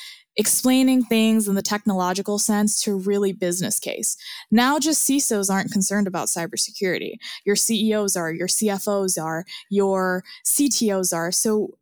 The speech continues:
everyone has started to realize, or a lot of people, I mean, we're still at work, so we're trying to get more people to understand, but a lot of people have started to understand that this can impact my business from a financial aspect, a reputational aspect, and it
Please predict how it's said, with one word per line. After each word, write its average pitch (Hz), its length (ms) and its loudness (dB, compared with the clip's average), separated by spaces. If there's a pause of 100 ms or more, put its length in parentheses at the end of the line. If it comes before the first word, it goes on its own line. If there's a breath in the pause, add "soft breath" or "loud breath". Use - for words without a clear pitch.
(120)
everyone 269 560 2
has 208 320 2
started 202 420 -2
to - 160 -2
realize, 185 540 0
or 208 140 0
a 185 80 2
lot 180 200 0
of - 80 -12
people, 180 280 -2
I 202 100 2
mean, 180 340 0
we're 208 80 0
still 233 240 2
at 202 160 0
work, 214 320 2
so 202 240 2
we're 202 120 2
trying 196 260 2
to 202 60 2
get 196 140 0
more 240 220 2
people 220 300 0
to 175 80 0
understand, 190 640 0 (360 loud breath)
but 214 120 4
a 240 60 6
lot 262 260 2
of 370 80 -6
people 269 340 0
have 247 240 0
started 214 380 -2
to 190 40 0
understand 202 600 2
that 185 240 -2 (360 loud breath)
this 220 360 2
can 339 200 0
impact 277 460 0
my 208 160 2
business 208 480 0
from 196 160 0
a 185 60 -4
financial 185 500 -2
aspect, 233 500 -2
a - 40 -4
reputational 190 760 -2
aspect, 226 540 -4 (500 loud breath)
and 214 460 4 (460)
it 220 260 4